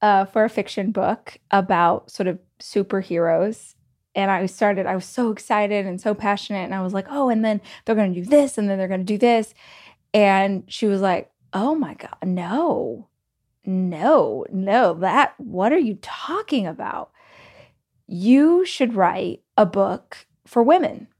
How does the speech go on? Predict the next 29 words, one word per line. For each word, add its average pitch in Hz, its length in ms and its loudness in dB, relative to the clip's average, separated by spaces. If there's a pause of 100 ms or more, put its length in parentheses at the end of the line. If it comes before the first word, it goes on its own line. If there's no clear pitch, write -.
(600)
And 233 160 6
I 339 80 4
had 370 160 0
had 247 260 2
a 214 40 4
blog 190 560 2
at - 160 -6
that 185 200 0
point - 340 -10
for - 320 -6 (140)
forever. 190 720 0 (160)
So - 140 0
I 247 40 4
had 302 140 2
been 285 220 2
writing 202 500 2
for 190 340 -2
my 190 200 -2
audience 185 560 -2
in 190 160 -4
a 185 40 0
nonfiction 196 840 -2
style 165 340 0
for 185 180 -6
years. 180 380 0
So 190 140 2
it 165 60 2
wasn't 247 460 4
that 180 280 4